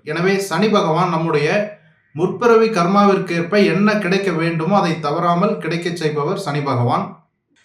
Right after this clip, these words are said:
பொதுவாகவே கன்னிராசிக்காரர்களுக்கு மனோதிடம் அதிகம். ஜோதிட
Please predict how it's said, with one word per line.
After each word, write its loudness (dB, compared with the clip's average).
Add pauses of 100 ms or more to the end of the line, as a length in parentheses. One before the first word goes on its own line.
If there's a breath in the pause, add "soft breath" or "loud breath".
(100)
பொதுவாகவே 8 (100)
கன்னிராசிக்காரர்களுக்கு 2 (120)
மனோதிடம் 2
அதிகம். 0 (160)
ஜோதிட 4